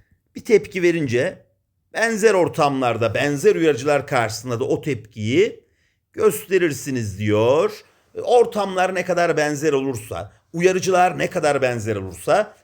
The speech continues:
tepkiler de o kadar benzer olacaktır arkadaşlar. Yani şöyle düşünün bakın.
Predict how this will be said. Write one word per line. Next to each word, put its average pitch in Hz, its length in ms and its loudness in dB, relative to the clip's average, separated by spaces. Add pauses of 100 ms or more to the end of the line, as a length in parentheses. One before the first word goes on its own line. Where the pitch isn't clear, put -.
(160)
tepkiler 147 580 0
de 131 40 2
o 143 100 2
kadar 135 560 2 (260)
benzer 123 840 0 (140)
olacaktır 139 580 -4
arkadaşlar. 117 680 -2
Yani 139 280 -2
şöyle 160 300 -2
düşünün 139 400 -6
bakın. 113 240 -4